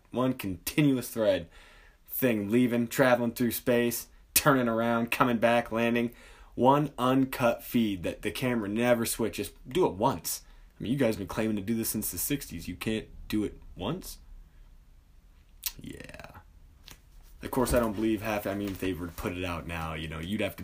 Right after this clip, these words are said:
almost be there in person to believe 'em because the, uh, the deep fakes and the C G I are getting so real, so visually real looking that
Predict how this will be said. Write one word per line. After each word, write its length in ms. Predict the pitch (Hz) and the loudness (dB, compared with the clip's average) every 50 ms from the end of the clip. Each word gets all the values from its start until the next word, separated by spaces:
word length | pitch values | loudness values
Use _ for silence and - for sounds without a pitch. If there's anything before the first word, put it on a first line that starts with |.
| 80 | -4
almost 280 | 104 139 139 131 127 - | -2 0 0 0 0 0
be 140 | - 123 113 | 0 2 2
there 140 | 110 104 98 | 2 0 -2
in 100 | 90 85 | -2 -4
person 340 | - 107 104 101 - 90 | -4 -4 -4 -4 -4 -8
to 60 | 90 82 | -8 -8
believe 260 | 90 87 98 95 82 | -6 -6 -6 -6 -6
'em 80 | 87 85 | -6 -8
because 300 | 85 80 - 92 85 - | -8 -8 -8 -8 -8 -6
the, 200 | - 92 87 85 | -6 -4 -4 -4
uh, 160 | 80 80 78 - - _ _ _ _ _ _ - - _ _ _ _ _ _ - - - | -6 -8 -8 -12 -14 _ _ _ _ _ _ -20 -20 _ _ _ _ _ _ -14 -8 -4
the 100 | 127 120 | -2 0
deep 260 | 98 - 113 113 - | 2 2 0 0 0
fakes 280 | - 104 98 - - - | -2 -4 -2 -2 -4 -6
and 100 | 98 95 | -6 -4
the 40 | 92 | -4
C 160 | - 110 104 | -4 -4 -4
G 180 | 90 92 95 95 | -4 -4 -4 -4
I 100 | 98 95 | -2 -4
are 80 | 87 | -4
getting 240 | 85 98 95 90 87 | -4 -4 -6 -6 -6
so 180 | - - 113 110 | -4 -4 -2 -2
real, 480 | 92 85 87 98 104 110 123 127 131 - - - - - - - - | -2 -4 -4 -2 -2 -2 -2 -2 -4 -10 -18 -20 -20 -20 -20 -16 -10
so 420 | - - - 110 107 104 101 92 - - - - - | -4 -2 0 0 0 0 0 -4 -6 -12 -12 -10 -6
visually 560 | 110 98 120 120 117 120 101 95 92 92 87 | 0 2 2 4 4 2 -2 -2 -2 -4 -2
real 220 | 80 95 104 117 | -2 -2 -2 -2
looking 360 | 120 120 117 - 131 123 123 110 | 0 -2 -2 -2 -2 -4 -2 -2
that 160 | 92 80 - | -4 -4 -6